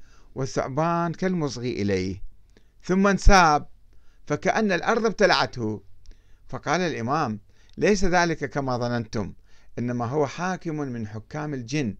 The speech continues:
التبست عليه قضية فصار إلي يستفهمني عنها فأفهمته إياها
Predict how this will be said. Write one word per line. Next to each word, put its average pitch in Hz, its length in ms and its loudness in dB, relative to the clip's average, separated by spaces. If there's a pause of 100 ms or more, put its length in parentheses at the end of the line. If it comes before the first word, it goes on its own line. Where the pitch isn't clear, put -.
(520)
التبست 165 600 2
عليه 156 380 2
قضية 160 760 0 (340)
فصار 170 460 2
إلي 156 380 0
يستفهمني 147 680 -4
عنها 180 480 0 (340)
فأفهمته 202 840 2
إياها 107 580 0